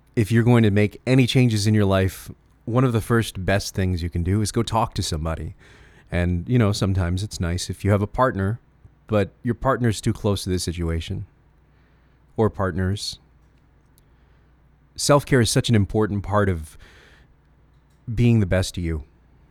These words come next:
And self-care doesn't just mean going shopping every once in a while or eating the cheesecake that you saw on the menu. Self-care means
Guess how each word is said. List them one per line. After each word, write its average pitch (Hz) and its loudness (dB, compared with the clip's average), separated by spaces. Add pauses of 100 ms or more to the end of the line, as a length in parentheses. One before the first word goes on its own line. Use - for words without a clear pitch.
(440)
And 98 0
self-care 120 2
doesn't 110 4
just 101 0
mean 104 2
going 95 2
shopping 95 0
every 90 0
once 95 0
in 98 -4
a 92 0
while 92 0
or 90 0
eating 117 0
the 90 0
cheesecake 113 -2
that 90 -4
you 92 -4
saw 104 2
on 95 2
the 90 2
menu. 92 2
Self-care 120 0
means 107 0